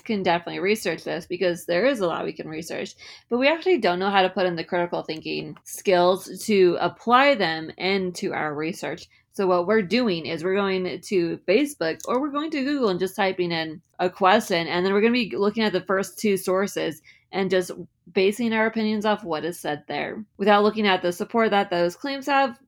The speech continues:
Maybe it's a blog, for example. Maybe it's a, your favorite radio show, but you're not actually checking to confirm, okay, is this actually said, you know, if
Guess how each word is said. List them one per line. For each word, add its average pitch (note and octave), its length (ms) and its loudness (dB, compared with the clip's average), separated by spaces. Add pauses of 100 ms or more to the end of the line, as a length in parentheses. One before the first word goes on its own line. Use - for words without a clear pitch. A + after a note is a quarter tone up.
(140)
Maybe F#3 340 4
it's G#3 140 0
a A#3+ 60 -2
blog, A#3 340 2
for D3+ 240 -8
example. D3 560 -10 (280)
Maybe B3 300 2
it's B3+ 160 -6
a, A3+ 140 0 (180)
your A3 200 2
favorite G3 320 2
radio D3+ 440 -4
show, E3+ 540 -8
but F3+ 160 2
you're F#3+ 100 2
not G#3+ 160 0
actually G#3+ 300 0
checking F3+ 360 -4
to F3+ 100 -8
confirm, E3+ 380 -4
okay, F3+ 400 -2 (380)
is G3+ 280 2
this G3 520 0
actually G3 360 0
said, F3+ 340 0
you F#3+ 140 -4
know, F3 100 -2
if F3+ 100 -2